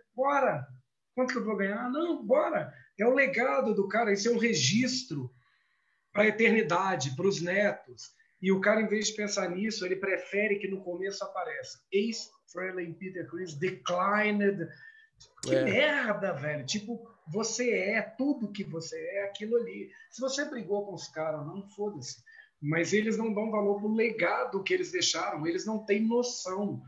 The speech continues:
Speaker 1: de tão grandes que eles são. Porque se eles tivessem, eles estavam de boa com isso tudo.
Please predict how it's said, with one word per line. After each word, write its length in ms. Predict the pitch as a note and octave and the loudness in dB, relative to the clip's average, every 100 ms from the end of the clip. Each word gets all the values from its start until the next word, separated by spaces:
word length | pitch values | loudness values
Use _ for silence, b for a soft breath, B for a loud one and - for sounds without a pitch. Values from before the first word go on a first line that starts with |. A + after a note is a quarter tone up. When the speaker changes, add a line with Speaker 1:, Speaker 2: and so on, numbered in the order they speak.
| B _ | B _
Speaker 1:
de 180 | C3 D3+ | -6 -2
tão 220 | G3+ A#3+ | 2 2
grandes 400 | G3 G3+ A#3 A3+ | 4 4 4 0
que 100 | - | 0
eles 180 | F3+ E3 | -2 -2
são. 160 | E3 F3+ | -6 -6
Porque 160 | - F#3+ | -6 -4
se 120 | A#3 | -2
eles 160 | B3+ | 0
tivessem, 600 | - G3+ D#3+ G3+ G#3 D#3 - B B | 0 0 0 0 -2 -8 -16 B B
eles 140 | B3+ B3+ | -6 2
estavam 240 | B3+ C#4+ | 2 2
de 100 | C4 | -2
boa 500 | G3+ F#3 B3+ A#3 - | 0 6 8 8 6
com 80 | F#3 | -2
isso 220 | - C#3+ | -4 -6
tudo. 400 | E3 G#3+ F#3 A#2+ | -4 -4 -4 -6